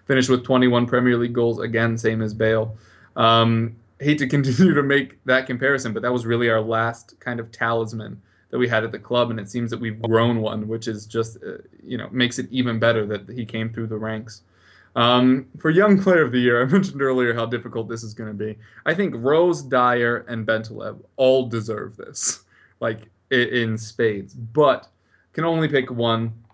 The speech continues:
Eric Dyer is great at two positions, didn't get the full season in either one of them. I think next season will be really important to see him play as that right center back for us and establish himself, which is crazy as a twenty-one-year-old center back going into only a second year in the league.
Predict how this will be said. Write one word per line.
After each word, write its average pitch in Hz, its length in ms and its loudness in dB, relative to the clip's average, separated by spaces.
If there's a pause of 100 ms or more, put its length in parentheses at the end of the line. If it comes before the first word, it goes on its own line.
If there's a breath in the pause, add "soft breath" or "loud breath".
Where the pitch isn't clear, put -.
(540)
Eric 143 280 0
Dyer 127 320 4
is 117 80 -4
great 120 280 0
at 117 60 -20
two 127 160 -2
positions, 110 600 -4
didn't 135 260 -2
get 127 160 -4
the 123 80 -12
full 117 240 -4
season 117 320 -2
in 107 140 -4
either 107 260 0
one 107 240 0
of 98 80 -4
them. 101 160 -4
I 107 60 -6
think 120 180 -4
next 123 220 0
season 117 220 0
will 110 60 2
be 110 120 0
really 110 260 2
important 107 380 -2
to 110 60 -8
see 110 180 -2
him 107 100 0
play 107 220 2
as 98 80 0
that 104 160 0
right 110 180 2
center 107 220 0
back 107 260 0
for 110 140 2
us 104 160 -2 (320 soft breath)
and 123 100 2
establish 120 460 2
himself, 110 320 -2
which 117 160 -6
is 113 100 -6
crazy 135 380 2
as 104 100 -2
a 113 60 -6
twenty-one-year-old 107 760 0
center 117 220 0
back 104 240 0
going 113 220 -2
into 110 120 -2
only 110 280 -2
a 104 60 -8
second 110 420 -4
year 110 200 0
in 107 120 -2
the 104 80 0
league. 110 420 -4